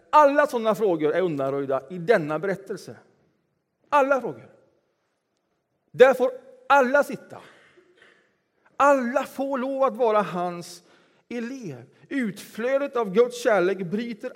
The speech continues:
alla invanda sociala ordningar och mönster som potentiellt hindrar detta. Det är en ny ordning nu. Det är Guds rike.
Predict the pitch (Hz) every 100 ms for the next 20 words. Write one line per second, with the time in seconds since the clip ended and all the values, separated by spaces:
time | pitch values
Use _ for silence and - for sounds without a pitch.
0 | _ - 285 294 233 240 294 311 285 240
1 | 180 156 214 294 285 240 185 160 214 185
2 | 208 160 160 175 226 185 135 147 175 185
3 | 196 - - 202 202 - 196 208 254 269
4 | 247 - 202 143 127 - - - - 269
5 | 262 202 127 - - 220 220 202 185 185
6 | 135 123 - - - 247 151 123 131 139
7 | 139 - - 151 - 110 _ _ _ _
8 | _ _ _ _ _ _ _ _ _ _
9 | _ _ _ _ _ _ _ _ 202 262
10 | 226 269 277 196 180 170 113 95 _ _
11 | _ _ _ _ _ _ _ 185 226 151
12 | 277 - - 226 120 - 117